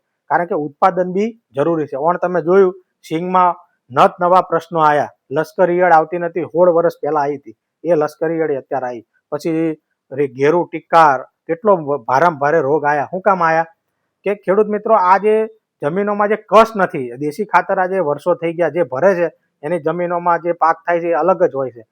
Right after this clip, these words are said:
એ આપણે સૌ જાણીએ છીએ. અથવા કોઈક નવી માટી નાખીએ, વણ વપરાયેલી માટી પડી હોય, એ આપણી ખેતીમાં નાખીએ છીએ તો કેવું હવાયું થાય છે ને. તો આ બધા, આના ઉપરથી નક્કી થાય કે ખરેખર આ બધા બીજા ખાતરો જે માઇક્રોન્યુટન આવે છે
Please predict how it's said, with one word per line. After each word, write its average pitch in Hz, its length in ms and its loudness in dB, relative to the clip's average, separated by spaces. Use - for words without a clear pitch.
એ 156 80 -6
આપણે 160 260 0
સૌ 190 220 0
જાણીએ 156 340 -2
છીએ. 120 200 -14
અથવા 160 300 0
કોઈક 180 240 0
નવી 165 260 2
માટી 175 320 0
નાખીએ, 180 420 0
વણ 165 260 2
વપરાયેલી 170 480 0
માટી 156 300 -4
પડી 185 260 0
હોય, 143 180 -2
એ 160 60 -2
આપણી 165 340 -2
ખેતીમાં 165 300 -6
નાખીએ 160 320 -2
છીએ 165 120 0
તો 160 80 -4
કેવું 175 240 -2
હવાયું 165 320 0
થાય 185 200 -2
છે 208 100 0
ને. 156 120 -10
તો 165 60 2
આ 185 160 4
બધા, 214 380 4
આના 165 220 2
ઉપરથી 202 380 0
નક્કી 175 300 -4
થાય 196 180 2
કે 190 120 -4
ખરેખર 208 440 0
આ 190 80 8
બધા 185 280 2
બીજા 170 200 -2
ખાતરો 175 400 -4
જે 175 120 -4
માઇક્રોન્યુટન 160 680 -4
આવે 156 240 -2
છે 156 140 -2